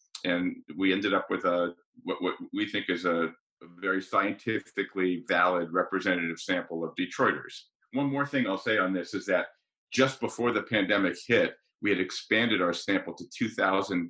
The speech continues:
people in, in the city of Detroit. And this turned out to be very fortuitous because we were not, once the pandemic hit and the economy started to shut down and the university imposed restrictions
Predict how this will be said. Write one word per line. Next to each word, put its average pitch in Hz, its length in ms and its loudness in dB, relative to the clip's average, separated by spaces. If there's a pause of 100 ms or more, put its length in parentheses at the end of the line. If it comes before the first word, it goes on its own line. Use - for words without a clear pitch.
(140)
people 87 340 -2
in, 78 160 -4
in 80 100 -2
the 80 80 -2
city 90 240 -2
of 82 120 -4
Detroit. 85 420 0 (460)
And 95 100 -2
this 131 180 2
turned 120 260 2
out 104 140 4
to 110 60 -8
be 104 120 2
very 98 280 4
fortuitous 90 800 0
because 90 680 0 (640)
we 107 120 0
were 104 140 4
not, 113 260 6 (840)
once 131 200 2
the 120 80 0
pandemic 117 600 2 (520)
hit 117 400 2 (280)
and 95 420 2 (200)
the 98 80 -2
economy 110 480 -2
started 98 340 -2
to 101 100 -8
shut 92 280 -2
down 90 260 0
and 85 80 -4
the 85 60 -2
university 95 640 0
imposed 90 480 -4
restrictions 90 760 -2